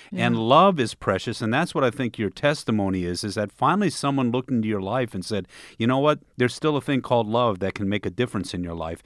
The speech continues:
Speaker 1: And that's what we're saying to you folks about why all this stuff is so important, 'cause love really is important,
Speaker 2: Mm-hmm.
Speaker 1: and the preciousness of life is part of love.
Speaker 2: Mm-hmm.
Speaker 1: And that's, that's what's being missed. And like you said about whether guys don't aspire to it, women don't aspire to it,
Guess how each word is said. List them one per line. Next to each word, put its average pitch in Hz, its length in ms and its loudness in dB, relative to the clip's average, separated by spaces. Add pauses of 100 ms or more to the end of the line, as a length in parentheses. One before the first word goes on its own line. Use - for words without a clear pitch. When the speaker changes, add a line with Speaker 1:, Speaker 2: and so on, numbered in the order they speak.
(220)
Speaker 1:
And 113 120 0
that's 147 280 2
what 165 100 2
we're 151 140 0
saying 131 340 0
to 120 100 -4
you 104 100 -2
folks 101 440 -4
about 101 340 0 (680)
why 113 220 6
all 117 160 10
this 117 140 -2
stuff - 280 -4
is 104 120 -6
so 101 180 -4
important, 92 540 -4
'cause 92 200 -8
love 110 540 6
really 113 440 4
is 110 180 2
important, 92 540 -4
Speaker 2:
Mm-hmm. 202 120 -12 (140)
Speaker 1:
and 101 140 -2
the 95 40 -4
preciousness 123 720 -2
of 98 160 -4
life 98 320 -2
is 104 140 -14
part 90 440 -6 (120)
of 104 160 -8
love. 120 640 0
Speaker 2:
Mm-hmm. 185 380 -6 (200)
Speaker 1:
And 101 180 -4
that's, 143 260 0 (100)
that's 147 240 2
what's 196 140 -4
being 113 500 0
missed. 147 320 2
And 107 80 -4
like 117 160 -2
you 131 80 -4
said 117 240 -2
about 92 280 -4 (280)
whether 98 220 -4
guys 107 580 0
don't 127 180 -2
aspire 123 420 -2
to 120 200 -4
it, 107 80 -4
women 123 320 -2
don't 123 180 -2
aspire 110 380 -2
to 110 180 -4
it, 101 80 -2